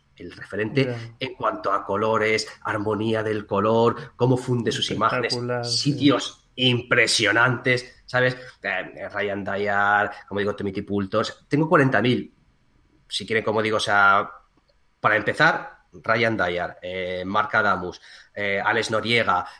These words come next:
Speaker 1: eh, Enrico Fossati, son gente internacional, como digo, que es muy, o sea, muy buena. Cada uno en su estilo, y no, no,
Speaker 2: Claro.
Speaker 1: no tiene que ser como Fossati o como Adamus, no.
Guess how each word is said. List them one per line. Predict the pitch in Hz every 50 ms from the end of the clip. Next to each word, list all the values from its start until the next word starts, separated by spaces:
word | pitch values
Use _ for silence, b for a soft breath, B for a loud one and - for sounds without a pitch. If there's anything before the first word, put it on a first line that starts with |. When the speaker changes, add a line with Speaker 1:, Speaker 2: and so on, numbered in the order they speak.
| B
Speaker 1:
eh, | - 107 107 107 104 101 101 107 - - - _ _
Enrico | - _ - - 110
Fossati, | - - 101 - 120 117 113 - 101 95 - -
son | - - 113 107
gente | - - 120 120 - 135 135 -
internacional, | 117 113 104 107 101 95 101 92 - 107 101 107 117 123
como | - 120 117 110
digo, | 117 127 127
que | 127 120
es | - - 107
muy, | 104 113 131 127 131 131 131 -
o |
sea, | - 98 95
muy | 98 127 156 165
buena. | 135 123 110 98 92 82 B B B B B B _ _ _
Cada | - 147 135 156
uno | 202 226
en | 233 -
su | - 175
estilo, | 156 - - 185 156 117 110 - -
y | 127 123
no, | 139 185 202 202 202 - - _ - - - -
no, | - 107 117
Speaker 2:
Claro. | 131 131 123 123 120
Speaker 1:
no | 156 160 165
tiene | 160 - -
que | 185
ser | - 180 -
como | 165 160 151 139 135 -
Fossati | - 147 135 - 143 131 127 127 131
o | 139 -
como | 123 120 123 120
Adamus, | 147 196 202 175 135 - 160
no. | 180 170